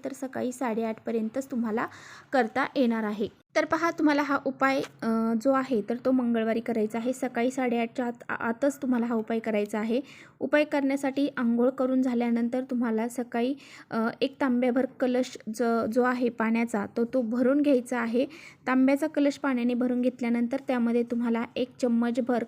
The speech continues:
काळे तीळ टाकायचे आहेत आणि तुमच्या घराच्या दक्षिण दिशेला तोंड करून तुम्हाला हे जे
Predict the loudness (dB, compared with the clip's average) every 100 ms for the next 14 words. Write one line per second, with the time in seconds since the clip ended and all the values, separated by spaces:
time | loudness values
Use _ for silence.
0 | -2 0 0 0 -2 0 -2 0 -2 0
1 | 0 0 -2 -6 _ _ -4 0 0 2
2 | 0 2 0 0 0 0 0 0 0 -2
3 | -4 -4 0 0 0 0 0 0 -2 0
4 | 2 2 2 0 2 0 0 0 0 0
5 | 0 -2 0 0